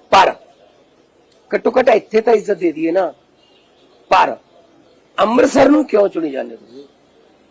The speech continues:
ਪੰਜਾਬ ਨੂੰ ਹੀ ਕਿਉਂ ਚੁਣਦੇ ਹੋ? ਜੇ ਨੇੜੇ ਪੈਂਦਾ ਆਰ ਪੀ ਸਿੰਘ ਜੀ, ਉਧਰੋਂ ਫਿਰ ਅਹਿਮਦਾਬਾਦ ਵੀ ਨੇੜੇ ਪੈਂਦਾ। ਇਹ ਦੇਖ ਲੈਣਾ ਚਾਹੀਦਾ ਉਹਨਾਂ ਨੂੰ ਕਿ ਪੰਜਾਬ ਨੂੰ ਬਦਨਾਮ ਨਾ ਕਰੋ, ਪੰਜਾਬੀਆਂ ਨੂੰ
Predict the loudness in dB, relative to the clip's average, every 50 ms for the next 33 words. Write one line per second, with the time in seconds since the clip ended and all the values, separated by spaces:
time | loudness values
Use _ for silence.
0 | _ _ _ -2 0 2 4 4 4 4 2 2 0 2 2 2 2 0 2 2
1 | 2 2 2 0 -6 -6 -6 -8 -8 -8 -10 -10 -10 _ _ _ _ _ _ _
2 | _ _ 0 0 2 2 4 2 2 2 2 2 2 2 0 2 2 2 2 2
3 | 0 -4 -8 -10 -8 -8 -8 -8 -6 -8 -8 -10 -10 _ _ _ -2 -2 2 4
4 | 4 4 4 4 4 4 4 4 4 4 4 2 0 2 2 2 2 2 0 0
5 | -8 -10 -14 -16 _ _ _ _ _ _ _ _ _ _ _ _ _ _ _ _
6 | 0 2 2 4 6 4 4 4 4 2 2 0 0 0 -6 -6 -6 -6 -6 -6
7 | -6 -8 -4 -4 -4 -4 -2 -2 0 0 0 0 -2 -2 -2 -2 -2 -2 -2 -4
8 | -4 -6 -10 -10 -8 -8 -6 -6 -6 -8 _ _ _ _ _ _ _ _ _ _
9 | _ _ -8 -2 0 0 0 2 0 0 2 2 2 2 0 0 -4 -10